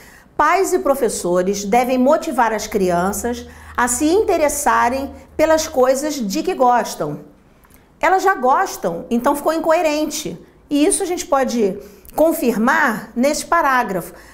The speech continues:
A maioria dessas crianças sabe focar sua atenção. Sim, elas já sabem usar programas complexos, ou seja, elas sabem focar a atenção naquilo que elas gostam.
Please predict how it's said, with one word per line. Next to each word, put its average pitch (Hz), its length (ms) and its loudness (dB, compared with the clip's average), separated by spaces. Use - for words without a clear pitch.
A 233 80 2
maioria 320 400 2
dessas 254 320 0
crianças 226 600 2
sabe 302 680 2
focar 247 680 0
sua 285 320 2
atenção. 269 960 0
Sim, 214 640 0
elas 226 280 2
já 277 120 4
sabem 320 500 0
usar 285 280 0
programas 214 460 2
complexos, 294 760 0
ou 302 80 2
seja, 233 300 2
elas 262 160 0
sabem 370 480 2
focar 247 460 2
a 214 40 2
atenção 220 560 0
naquilo 269 360 0
que 381 80 0
elas 392 180 2
gostam. 240 800 0